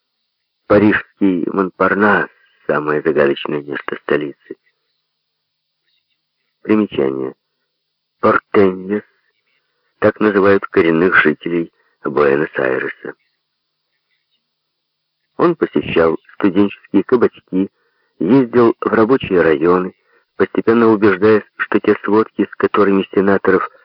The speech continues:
знакомила секретная полиция и армейская контрразведка, были тенденциозно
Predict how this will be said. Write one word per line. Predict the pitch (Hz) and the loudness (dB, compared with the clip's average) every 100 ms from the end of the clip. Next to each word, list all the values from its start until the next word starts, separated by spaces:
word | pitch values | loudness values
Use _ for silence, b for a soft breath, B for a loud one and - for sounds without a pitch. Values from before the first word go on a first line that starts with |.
| b b | b b
знакомила | 78 85 90 - 101 95 90 - | -6 -2 -2 2 2 4 2 0
секретная | - 92 90 - 90 | -4 0 -2 2 0
полиция | - 87 90 _ - 87 82 - | 2 0 0 _ 0 2 2 0
и | 92 | 0
армейская | 85 85 82 80 - 85 | 2 2 0 -2 -2 0
контрразведка, | 87 80 82 80 87 80 113 147 - 69 _ _ _ _ _ _ _ - | 0 -2 -2 0 0 0 -2 -4 -4 -6 _ _ _ _ _ _ _ -14
были | 85 127 127 - - | 0 4 4 2 0
тенденциозно | 117 110 110 104 120 127 123 123 | 0 2 0 0 2 2 2 2